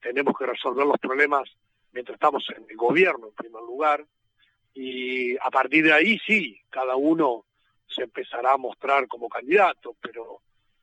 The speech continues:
no hay una urgencia, pero no se elige presidente mañana. Se va a votar en paso en agosto, faltan cuatro meses, y se va a votar, eh,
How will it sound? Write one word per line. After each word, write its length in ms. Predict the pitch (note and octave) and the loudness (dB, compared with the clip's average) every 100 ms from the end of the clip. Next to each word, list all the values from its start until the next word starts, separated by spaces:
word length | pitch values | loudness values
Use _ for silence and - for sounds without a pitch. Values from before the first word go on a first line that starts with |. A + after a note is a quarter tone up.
| _ - | _ 2
no 160 | F3+ | 4
hay 160 | G#3+ F#3 | 4 2
una 220 | E3+ D#3 | -2 -4
urgencia, 500 | C#3+ C3+ D3 A#2+ B2+ | -8 -6 -4 -6 -10
pero 120 | C3 | -12
no 80 | D3 | -10
se 120 | - | -8
elige 340 | D3+ F3 - C#3 | -10 -10 -12 -10
presidente 680 | - - - B2+ B2+ A#2 A2+ | -10 -10 -14 -12 -12 -10 -10
mañana. 580 | A2+ A#2 A2 G#2 G2+ _ _ _ _ _ - | -10 -8 -10 -10 -14 _ _ _ _ _ -10
Se 80 | A2+ | 0
va 140 | C3+ | 4
a 40 | |
votar 460 | C#3 D3 E3 D#3+ D3 | 4 4 4 4 4
en 200 | C#3+ C3 | 0 -2
paso 360 | - D3 - D3 | 2 2 2 -2
en 80 | |
agosto, 600 | D#3 E3+ F3 - G#3 F3 - | 2 4 2 2 0 0 0
faltan 500 | C#3 C#3 C3+ C3+ B2 | 0 0 -2 -10 -8
cuatro 320 | C#3 C3+ C#3+ | -6 -4 -4
meses, 500 | D3 D3+ - F3 D3+ - _ _ _ _ | 0 0 0 -6 -6 -14 _ _ _ _
y 100 | - | -14
se 120 | - - | -6 -2
va 160 | C3 | 0
a 20 | |
votar, 440 | C#3 C3+ D3+ D3+ D3 | 0 0 4 4 4
eh, 220 | C#3+ | 0